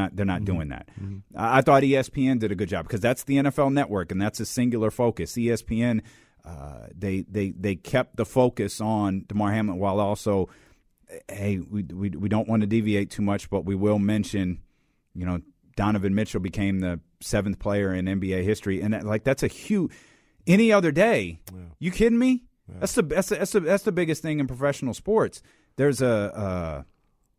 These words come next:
Speaker 1: uh, you know, there was an incredible game to, to, to close out the night that, that I, w-, I, w-, I was thankful I tuned into with the Hawks and the Warriors. You know, they'll, they'll throw those notes in there, and they'll do it in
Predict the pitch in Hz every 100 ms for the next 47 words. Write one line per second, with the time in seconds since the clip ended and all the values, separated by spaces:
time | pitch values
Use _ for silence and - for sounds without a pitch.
0 | _ _ _ _ - 104 104 117 117 120
1 | 110 107 101 - 151 143 135 117 117 110
2 | 127 135 120 104 - 107 117 - 131 139
3 | 117 151 - 104 95 85 80 98 92 101
4 | 101 92 90 98 90 92 - 110 107 98
5 | 95 90 104 95 95 95 90 87 90 110
6 | 123 107 92 95 139 131 85 - - -
7 | _ 123 127 131 131 117 127 - 139 160
8 | 185 156 139 156 147 135 147 175 - 110
9 | 98 90 80 87 _ _ _ - 139 160
10 | 156 131 170 202 160 _ - 147 147 143
11 | 143 131